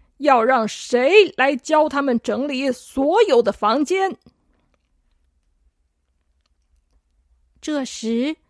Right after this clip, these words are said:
Speaker 2: 叔叔对小朵和小扑偷偷的比了一个赞的大拇指，他们三个一起小声地笑了。魔法师要联络国王。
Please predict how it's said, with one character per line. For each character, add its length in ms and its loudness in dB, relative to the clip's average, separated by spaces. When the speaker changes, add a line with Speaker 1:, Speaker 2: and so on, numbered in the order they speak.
Speaker 2:
叔 260 -4
叔 320 -4
对 240 -6
小 260 -8
朵 180 -6
和 220 -8
小 300 -14
扑 320 -6
偷 140 -6
偷 200 -2
的 160 -2
比 220 -8
了 140 -8
一 120 -8
个 180 -4
赞 360 -2
的 100 -4
大 200 -6
拇 200 -2
指， 340 -10
他 120 -12
们 140 -2
三 260 -6
个 300 -6
一 60 -10
起 280 -10
小 300 -14
声 260 -10
地 120 -2
笑 300 -8
了。 280 -14
魔 220 -4
法 160 -8
师 380 -8
要 160 -4
联 220 -4
络 200 0
国 320 -4
王。 460 -4